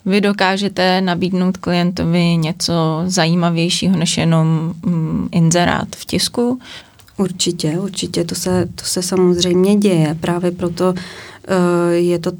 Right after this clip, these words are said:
Speaker 2: tak, že když třeba momentálně například nafotíme monobrandovou fashion story, tak, eh, ona se prostě potom ukáže ještě v, na online světě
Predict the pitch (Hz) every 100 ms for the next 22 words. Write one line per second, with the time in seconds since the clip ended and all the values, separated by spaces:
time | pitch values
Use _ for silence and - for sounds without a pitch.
0 | - 180 170 180 185 180 - 165 165 -
1 | 180 175 175 170 175 180 180 180 180 180
2 | 180 165 165 - - 180 185 180 180 180
3 | 185 185 180 180 185 185 185 185 180 185
4 | 190 190 - - 180 - 175 175 - -
5 | 185 196 294 - - - - - - -
6 | 185 180 - 180 175 175 175 170 - -
7 | 180 - 170 180 180 185 - - 175 180
8 | 180 175 180 - 185 - - 165 170 180
9 | 190 196 196 196 185 180 180 175 180